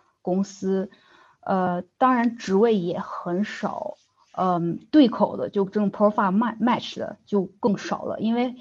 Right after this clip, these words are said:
有一些可能就是，就是我觉得一看就不 match，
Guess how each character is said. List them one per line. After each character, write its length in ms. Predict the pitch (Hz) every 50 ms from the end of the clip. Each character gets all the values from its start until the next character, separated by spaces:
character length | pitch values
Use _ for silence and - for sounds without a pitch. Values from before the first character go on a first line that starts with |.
| - - -
有 180 | 208 180 170
一 40 | 185
些 280 | 196 - 254 254 254 262
可 140 | 254 226
能 240 | 180 156 - - 202
就 140 | - 226 220
是， 320 | 202 220 208 196 185 - _ _
就 140 | - 240 226
是 120 | 220 220 202
我 220 | 180 180 175 170
觉 220 | 165 - 180 180
得 280 | 185 220 220 202 190 185 - - - _ _ _ _ _ _
一 120 | - 214 220
看 260 | - 294 285 240 208
就 80 | 190
不 160 | 170 - 139 175
match， 420 | 208 233 196 196 - 233 285